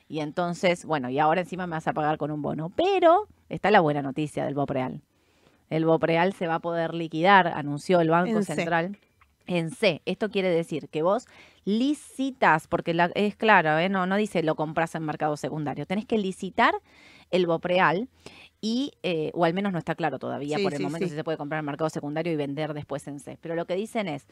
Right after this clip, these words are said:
Speaker 1: si vos tenés una deuda, eh, comercial, lo com-, eh, licitás el BOPREAL, lo, lo podés vender en C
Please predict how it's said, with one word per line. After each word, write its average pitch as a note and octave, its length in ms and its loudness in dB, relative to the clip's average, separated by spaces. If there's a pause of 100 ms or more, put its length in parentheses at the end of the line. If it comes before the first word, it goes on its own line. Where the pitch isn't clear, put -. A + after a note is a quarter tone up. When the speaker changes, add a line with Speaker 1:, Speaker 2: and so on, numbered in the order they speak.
(280)
Speaker 1:
si F3 160 -4
vos G#3+ 100 0
tenés A3+ 220 -2
una G3+ 180 0
deuda, F#3+ 580 2
eh, A2 400 -6 (140)
comercial, F3+ 720 0 (460)
lo D#3 240 -4
com-, D#3+ 300 -6
eh, D3+ 140 -2
licitás F3 440 -2
el F#3+ 100 -2
BOPREAL, G3 680 -2
lo, D3+ 520 -8
lo D3 300 -10
podés D#3+ 280 -2
vender F#3 300 -2
en F#3 160 -6
C A3 300 -2